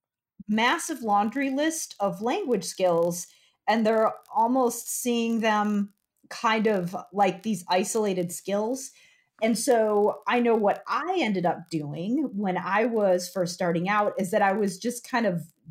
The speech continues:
jumping around from skill to skill. And because there were so many different skills, I was just kind of jumping around without a system. And my students were confused because I was not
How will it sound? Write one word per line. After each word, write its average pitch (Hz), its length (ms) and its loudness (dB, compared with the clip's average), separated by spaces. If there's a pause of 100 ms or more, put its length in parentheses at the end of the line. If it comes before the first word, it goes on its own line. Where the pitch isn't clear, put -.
jumping 220 540 0
around 214 640 0
from 202 160 0
skill 202 320 -4
to 185 160 -8
skill. 180 580 -2 (480)
And 190 480 2
because 269 440 -2
there 220 120 2
were 202 80 0
so 202 340 -2
many 247 420 2
different 185 400 -4
skills, 156 680 -6 (380)
I 202 220 4
was 208 380 -2
just 240 280 -6
kind 240 160 0
of 180 140 -2
jumping 240 420 -2
around 190 340 -2
without 185 380 0
a 277 60 -2
system. 190 680 -4 (180)
And 196 460 0 (300)
my 208 140 0
students 262 540 -2
were 202 140 -4
confused 220 800 -4
because 214 320 -4
I 208 80 2
was 185 260 -2
not 196 400 0